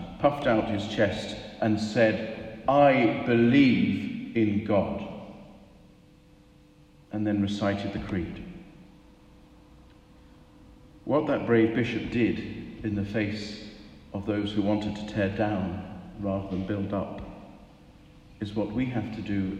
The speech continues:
in our own lives. To have the courage to say to the world, "I believe. I believe in God." It's the answer that we have to give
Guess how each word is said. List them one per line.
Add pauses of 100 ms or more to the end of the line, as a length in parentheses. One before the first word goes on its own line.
in
our
own
lives. (1400)
To
have
the
courage (160)
to
say
to
the
world, (680)
"I
believe. (1500)
I
believe
in
God." (2000)
It's
the
answer
that
we
have
to
give